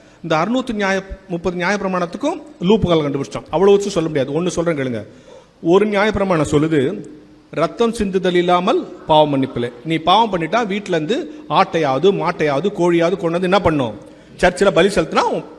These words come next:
நம்ம ஆள் என்ன பண்ணிட்டான், "வீட்ல இருந்து எடுத்து வந்தா செல்லாது,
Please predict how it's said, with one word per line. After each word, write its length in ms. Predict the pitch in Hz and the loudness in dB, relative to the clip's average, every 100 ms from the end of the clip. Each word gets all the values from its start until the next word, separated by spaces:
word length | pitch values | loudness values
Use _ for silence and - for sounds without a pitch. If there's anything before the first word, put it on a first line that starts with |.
| - - _ _ - - - | -20 -20 _ _ -20 -20 -8
நம்ம 240 | 127 165 | -4 0
ஆள் 80 | 196 | 2
என்ன 120 | 180 165 | 2 -2
பண்ணிட்டான், 440 | 151 139 131 156 | -4 -4 -2 -2
"வீட்ல 200 | 156 202 | -2 -2
இருந்து 220 | 190 180 | -4 -2
எடுத்து 160 | 165 160 | -2 -2
வந்தா 180 | 151 143 | -2 -2
செல்லாது, 840 | 139 127 139 123 120 170 175 - | 0 0 0 0 -2 0 -2 -6